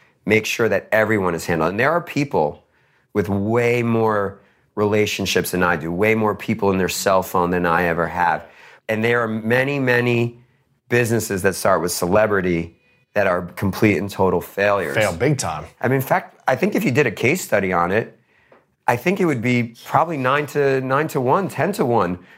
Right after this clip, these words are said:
Speaker 1: of successful business started with celebrities versus, uh, those that don't. For every
Speaker 2: Why
Speaker 1: one
Speaker 2: is that?
Speaker 1: Well, because for every one Randy Gor-, Gerber and George Clooney who absolutely love their product and create Casamigos, there's nine hundred and ninety-nine who are inauthentic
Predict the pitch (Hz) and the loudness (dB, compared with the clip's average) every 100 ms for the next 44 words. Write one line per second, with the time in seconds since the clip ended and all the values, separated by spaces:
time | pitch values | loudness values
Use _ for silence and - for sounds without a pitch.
0 | _ 120 107 117 - 151 165 143 139 139 | _ 0 0 -2 -2 -2 0 0 0 0
1 | - 131 127 120 - 110 107 107 104 101 | 0 2 0 -2 0 2 2 2 0 -4
2 | - _ _ - 104 104 101 101 98 95 | -14 _ _ -6 0 2 2 0 2 0
3 | 87 95 92 87 98 95 92 95 - 117 | 0 0 2 0 -2 -2 -2 -2 -2 -2
4 | 151 120 147 - 90 78 - - _ _ | 0 0 0 -2 -4 -6 -10 -20 _ _
5 | - 165 160 156 165 160 156 156 139 139 | -4 0 0 0 0 2 0 2 0 0
6 | 127 127 123 120 123 120 110 110 110 - | 0 -2 0 0 0 0 0 0 -2 -2
7 | - 123 107 101 - - _ _ _ 123 | 0 0 0 -2 -8 -20 _ _ _ 0
8 | 113 107 110 98 107 101 95 - 95 101 | 0 0 -2 0 0 0 -2 0 2 2
9 | 107 - - 95 92 101 98 98 92 - | -2 -6 -4 -2 -2 0 0 2 0 0
10 | 95 95 98 117 131 - - - _ 101 | -4 -4 0 0 -2 -10 -20 -20 _ -2
11 | 101 113 127 135 131 127 117 113 117 110 | 0 2 2 2 0 0 2 2 2 0
12 | 110 113 107 104 98 - _ _ _ _ | 0 2 0 -2 -6 -14 _ _ _ _
13 | - 131 120 120 127 127 113 131 135 101 | -2 0 2 0 0 -2 0 0 0 0
14 | 85 | -2